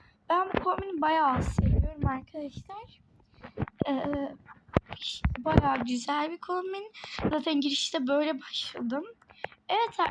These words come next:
e, bu arada videomuz bu kadardı. Evet arkadaşlar,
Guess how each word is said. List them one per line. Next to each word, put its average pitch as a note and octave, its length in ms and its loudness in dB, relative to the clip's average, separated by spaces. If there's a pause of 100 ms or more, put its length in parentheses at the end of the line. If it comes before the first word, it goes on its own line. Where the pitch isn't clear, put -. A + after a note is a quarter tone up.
(140)
e, C4+ 360 2 (100)
bu D#4 60 2
arada D#4 420 0 (120)
videomuz D4+ 640 0
bu B3+ 60 -4
kadardı. - 400 -2 (540)
Evet G#4+ 280 0
arkadaşlar, B3 840 -2